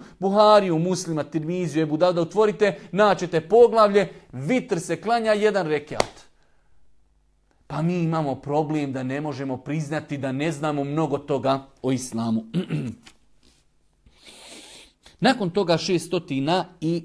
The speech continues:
osmi hadis od Enesa, radijallahu ta'ala anhu, se prenosi da je kazao: "Nakon što je jeo, Allahov poslanik, alejhi salatu vesselam, oblizao je svoje prste tri puta, zatim je rekao: Kada nekome od vas ispadne zalogaj hrane, treba da ukloni ono što se za njega zalijepilo i nakon toga da ga pojedi,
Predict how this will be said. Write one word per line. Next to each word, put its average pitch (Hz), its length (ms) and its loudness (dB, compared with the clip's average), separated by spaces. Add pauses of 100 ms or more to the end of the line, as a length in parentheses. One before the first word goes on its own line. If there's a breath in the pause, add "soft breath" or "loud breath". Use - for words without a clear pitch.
osmi 170 400 2
hadis 165 360 -4
od 123 80 -4
Enesa, 190 280 0
radijallahu 123 460 -4
ta'ala 151 160 -4
anhu, 139 80 -8
se 131 80 -14
prenosi 156 300 -8
da 113 80 -8
je 107 80 -12
kazao: 156 460 0 (300 loud breath)
"Nakon 208 320 0
što 170 180 -2
je 139 160 2
jeo, 147 320 4 (100)
Allahov 143 360 0
poslanik, 175 420 -4
alejhi 143 200 -2
salatu 147 440 -4
vesselam, 131 400 -4
oblizao 143 480 -2
je 127 80 0
svoje 156 340 -2
prste 170 240 -4
tri 151 280 -6
puta, 156 260 -6
zatim 139 340 -4
je 120 60 -2
rekao: 107 360 -10 (400 soft breath)
Kada 214 240 6
nekome 262 340 2
od 208 140 0
vas 180 200 2
ispadne 190 400 -4
zalogaj 156 400 -4
hrane, 139 380 -2 (260 loud breath)
treba 143 320 4
da 127 120 4
ukloni 185 560 4
ono 165 300 2
što 143 140 -6
se 131 180 -6
za 156 200 0
njega 156 260 -2
zalijepilo 156 580 0
i 135 60 0
nakon 147 340 -2
toga 160 320 0
da 135 100 -2
ga 123 120 -2
pojedi, 147 580 -2